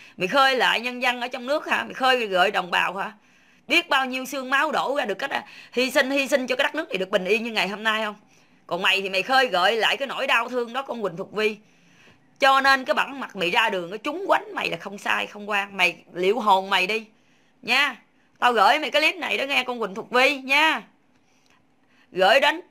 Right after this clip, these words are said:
cho tất cả cô bác anh chị em ở, ờ, tỉnh Đắk Lắk rồi đó.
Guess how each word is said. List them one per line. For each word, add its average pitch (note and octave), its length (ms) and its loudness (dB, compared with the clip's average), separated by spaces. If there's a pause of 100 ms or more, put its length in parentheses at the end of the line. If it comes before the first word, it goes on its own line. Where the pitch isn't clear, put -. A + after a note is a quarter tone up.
(220)
cho A#3 220 6
tất D4 260 -4
cả F#3+ 260 0
cô A3+ 120 -6
bác C4+ 180 2
anh A3+ 160 -6
chị G#3+ 120 -6
em G3+ 360 0 (800)
ở, E3+ 420 4
ờ, G#3 360 0
tỉnh F3 200 -4
Đắk B3+ 160 -2
Lắk C4+ 200 -2
rồi E3+ 120 -4
đó. G3 200 0